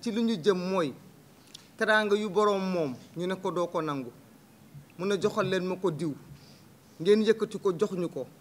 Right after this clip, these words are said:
ñu jox ko Bassirou. Ah, da ngeen di ànd ak ñun nag, ànd ak ñun ci fulla ak ci fayda, ànd ak ñun nag topp ñu, parce que nit nag boo ko joxee yóbbante, da ngay fexe yóbbante bi egg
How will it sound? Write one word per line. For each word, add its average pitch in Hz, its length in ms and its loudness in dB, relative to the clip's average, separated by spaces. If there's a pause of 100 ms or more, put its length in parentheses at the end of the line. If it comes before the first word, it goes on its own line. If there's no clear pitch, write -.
(100)
ñu 175 120 -8
jox 214 200 0
ko 214 120 -2
Bassirou. 160 420 -2 (800)
Ah, 226 200 0 (160)
da 170 160 -4
ngeen 185 180 0
di 160 80 -2
ànd 185 260 -2
ak - 200 -12
ñun 147 220 -4
nag, 123 120 -8 (1160)
ànd 196 220 0
ak 202 140 -6
ñun 190 260 -2
ci 214 80 -10
fulla 190 440 -4
ak 196 160 -10
ci 196 100 -10
fayda, 139 340 -2 (640)
ànd 202 200 2
ak 214 140 -4
ñun 190 200 0
nag 214 120 0 (100)
topp 208 220 0
ñu, 240 180 4 (640)
parce 156 120 -8
que 190 100 -4
nit 175 180 -2
nag 233 180 0
boo 180 140 -2
ko 202 120 -4
joxee 254 260 0
yóbbante, 151 440 0 (400)
da 180 60 -4
ngay 190 140 -2
fexe 196 220 -10
yóbbante 175 420 -2
bi 143 180 -6
egg 147 220 -6